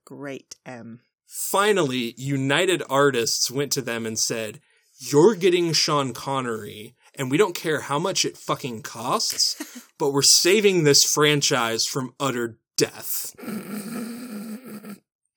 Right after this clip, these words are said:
Speaker 2: They just looked Broccoli and Saltzman in the face and went, "I don't care what the fuck you have to do.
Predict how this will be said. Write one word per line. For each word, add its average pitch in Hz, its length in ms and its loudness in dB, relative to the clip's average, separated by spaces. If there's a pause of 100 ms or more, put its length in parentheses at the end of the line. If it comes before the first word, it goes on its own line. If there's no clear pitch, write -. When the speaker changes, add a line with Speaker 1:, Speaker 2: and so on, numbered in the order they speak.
(760)
Speaker 2:
They 160 140 2
just 180 220 6
looked 147 180 4
Broccoli 147 580 2
and 120 120 -2
Saltzman 135 480 0
in 117 80 -6
the 113 80 -6
face 127 280 -4
and 123 100 -6
went, 113 200 -8 (240)
"I 143 80 -2
don't 220 180 4
care 147 160 2
what 135 200 2
the 120 80 -6
fuck - 360 -4
you 120 140 -4
have 120 220 -4
to 127 100 -10
do. 117 320 -6